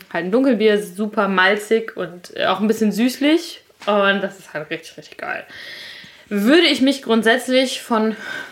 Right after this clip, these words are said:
sponsern lassen, weil's Bier einfach geil ist. Problem ist halt, also was heißt Problem? Das ist, gehört halt zu einer der großen Brauereien, wo, zu denen auch unter anderem, äh, Tyskie gehört, was ich eigentlich auch immer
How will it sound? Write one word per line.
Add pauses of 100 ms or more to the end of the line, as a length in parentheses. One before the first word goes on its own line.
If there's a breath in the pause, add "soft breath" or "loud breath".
sponsern
lassen,
weil's
Bier
einfach
geil
ist. (720 loud breath)
Problem
ist
halt, (140)
also
was
heißt
Problem? (100)
Das (140)
ist,
gehört
halt (180)
zu
einer
der
großen
Brauereien,
wo,
zu
denen
auch
unter
anderem,
äh,
Tyskie
gehört,
was
ich
eigentlich
auch
immer